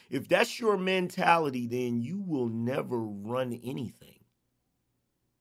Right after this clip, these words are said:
You'll never rule the fucking world. How the fuck can you rule the world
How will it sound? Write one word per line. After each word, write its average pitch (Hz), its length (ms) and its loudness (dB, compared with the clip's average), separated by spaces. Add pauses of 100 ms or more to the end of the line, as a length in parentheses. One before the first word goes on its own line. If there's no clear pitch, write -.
(540)
You'll 214 160 0
never 214 280 2
rule 110 380 -4
the 98 100 -8
fucking 104 440 -6
world. 135 220 -4
How 240 100 -10
the 269 100 -8
fuck 233 320 -6
can 214 160 -8
you 202 120 -2
rule 190 280 -2
the 165 60 0
world 151 520 0